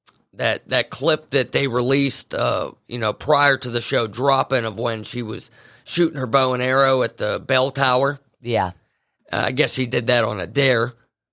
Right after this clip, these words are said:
Speaker 1: She had her
Speaker 2: Yep.
Speaker 1: friends down there. She shot her bow and arrow and <laughs> ended up taking the whole thing down.
Speaker 2: Are we, uh,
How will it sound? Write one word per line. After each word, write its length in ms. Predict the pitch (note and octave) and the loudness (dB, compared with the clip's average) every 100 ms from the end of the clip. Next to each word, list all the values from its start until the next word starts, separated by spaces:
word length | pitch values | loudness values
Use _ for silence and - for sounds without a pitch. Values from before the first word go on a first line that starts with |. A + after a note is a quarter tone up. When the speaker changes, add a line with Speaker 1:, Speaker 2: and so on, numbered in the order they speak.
| _ _ _ _ | _ _ _ _
Speaker 1:
She 160 | - B2+ | -2 0
had 120 | A#2+ | 0
her 60 | A#2+ | 0
Speaker 2:
Yep. 80 | |
Speaker 1:
friends 320 | C3 B2+ B2 A2 | 2 2 0 0
down 280 | B2 A#2+ | 0 0
there. 200 | A#2 A#2 | 0 -2
She 120 | A2+ G#2+ | -4 -6
shot 280 | - A2+ | -2 0
her 80 | A2 | 0
bow 280 | A2 A2 A2 | -2 -2 -2
and 80 | G#2+ | -2
arrow 540 | A2+ A2+ A2 G#2+ G#2 | -2 0 0 0 -2
and 160 | F2 - | -6 -8
<laughs> 40 | |
ended 280 | - F3 D3 | -4 -4 -2
up 160 | B2+ - | -6 -2
taking 320 | C#3 A#2+ C3+ | -2 0 -4
the 60 | G#2+ | -2
whole 220 | A2+ B2+ | 0 -2
thing 340 | A#2+ A#2+ A#2+ B2 | -2 -2 0 0
down. 380 | A2+ A2+ B2+ B2 - - - - | 0 0 -2 -4 -16 -16 -4 -2
Speaker 2:
Are 80 | |
we, 360 | D3 F#3 A3 G#3 | 2 2 2 2
uh, 300 | E3+ E3+ D3+ | 2 2 0